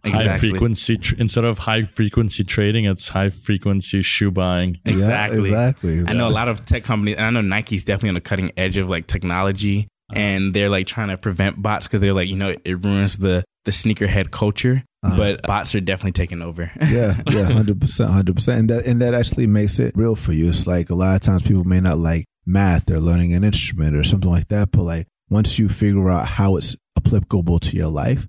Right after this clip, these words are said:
Speaker 1: Yeah.
Speaker 3: you know, then, you know, you enjoy it.
Speaker 1: Exactly.
Speaker 3: Yeah.
Speaker 1: And, and you're more passionate about it.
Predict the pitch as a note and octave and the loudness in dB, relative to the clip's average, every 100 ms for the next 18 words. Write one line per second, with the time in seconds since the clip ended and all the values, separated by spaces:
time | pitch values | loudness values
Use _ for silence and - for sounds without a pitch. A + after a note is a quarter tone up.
0 | - A2+ F#2+ F#2 F2+ F2 F2+ F#2+ F#2 F2 | -6 -4 -2 0 2 2 2 4 2 0
1 | F2 - D3 C#3 A#2+ G#2+ A2+ A#2 A#2 C3 | -6 -8 -4 0 0 0 0 2 2 2
2 | B2 - - _ - G2 G#2 G2+ G#2+ F2+ | 0 -2 -8 _ -10 -4 -4 -2 0 2
3 | - - A2 G#2+ G2+ A2 - G#2+ G2+ A2 | 0 0 0 2 2 0 0 0 0 0
4 | G2+ F#2 G2 F#2+ | -2 0 0 -2